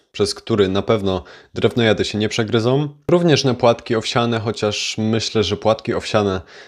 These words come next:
większość osób w domu posiada. Oraz co jakiś czas wypadałoby dokupywać,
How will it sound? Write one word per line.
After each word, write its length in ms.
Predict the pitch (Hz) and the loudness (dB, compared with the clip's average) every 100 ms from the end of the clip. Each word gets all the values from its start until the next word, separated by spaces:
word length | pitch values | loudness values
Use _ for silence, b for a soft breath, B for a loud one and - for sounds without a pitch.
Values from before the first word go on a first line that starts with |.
| B | B
większość 440 | 90 120 117 107 - | 0 2 2 -2 -2
osób 340 | 107 - 95 | -4 -2 -6
w 40 | |
domu 280 | 92 113 120 | -2 0 0
posiada. 640 | 120 - 151 151 175 180 - _ _ _ _ - | -2 0 2 2 2 0 -6 _ _ _ _ 0
Oraz 240 | 180 143 | 2 2
co 120 | - | 2
jakiś 420 | 107 113 117 - | 2 2 -2 -4
czas 240 | - 107 90 | 0 -2 0
wypadałoby 680 | 101 - 90 107 98 101 101 | -6 -2 2 4 4 0 0
dokupywać, 840 | 95 127 123 110 101 101 101 - | 0 -2 -2 -4 -2 0 0 -4